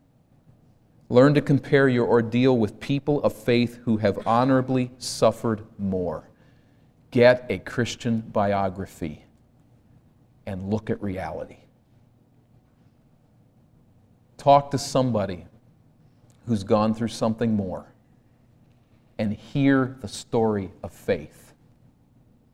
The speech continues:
Secondly, perceive your suffering to be the discipline of a loving Father. That's his word and his confidence to us. If I belong to him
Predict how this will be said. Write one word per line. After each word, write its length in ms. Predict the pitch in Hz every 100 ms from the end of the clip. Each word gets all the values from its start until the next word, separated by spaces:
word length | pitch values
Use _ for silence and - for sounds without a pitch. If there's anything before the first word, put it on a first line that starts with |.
| _ _ _ _ _ -
Secondly, 640 | - - 170 185 156 139
perceive 580 | - 135 - 170 160 147
your 100 | 143
suffering 560 | - 147 139 - 113
to 140 | 107 113
be 400 | 101 131 127 101
the 160 | 98
discipline 680 | 95 123 120 104 - 107 90 -
of 140 | 104
a 40 |
loving 380 | 98 104 104 95
Father. 420 | 90 - 101 98 -
That's 300 | 135 143 -
his 200 | 127 110
word 580 | 107 135 151 156 156 127
and 120 | 110
his 160 | 107
confidence 800 | - - 143 143 - 127 127 117 -
to 240 | - 127 98
us. 340 | - - - - _ _ _ - -
If 200 | 151 -
I 140 | 131
belong 640 | 123 127 123 131 156 190 190
to 100 | 180
him 520 | - 165 117 101